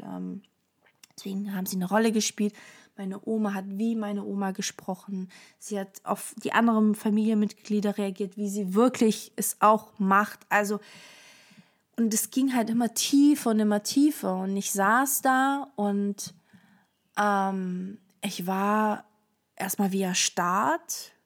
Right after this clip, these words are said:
Und ich hab die ganze Zeit gedacht, das ist wie ein Theaterstück deines Lebens. Das ist wie, äh, das ist de-, mein erster Gedanke gewesen. Und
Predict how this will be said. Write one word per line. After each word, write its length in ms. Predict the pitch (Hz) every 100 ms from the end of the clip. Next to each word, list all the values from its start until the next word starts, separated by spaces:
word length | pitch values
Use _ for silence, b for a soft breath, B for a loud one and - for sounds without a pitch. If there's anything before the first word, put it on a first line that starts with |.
| _ _ _ _ _ _ _
Und 120 | 202
ich 120 | 190 214
hab 100 | -
die 140 | 202
ganze 380 | - 202 233 -
Zeit 220 | 233 220
gedacht, 300 | 208 202 -
das 160 | - 202
ist 200 | - 208
wie 200 | 240 247
ein 240 | 214 214
Theaterstück 800 | - - 202 208 214 - 202 -
deines 460 | 202 196 196 -
Lebens. 400 | 208 196 202 202
Das 220 | 220 208 220
ist 120 | -
wie, 140 | 226
äh, 160 | - 208
das 120 | -
ist 180 | 220 - _
de-, 160 | - 226 -
mein 220 | 226 226
erster 480 | - 269 - 262 254 B B B _
Gedanke 440 | 208 202 226 247 277
gewesen. 680 | 269 247 254 262 247 240 214
Und 380 | 202 196 202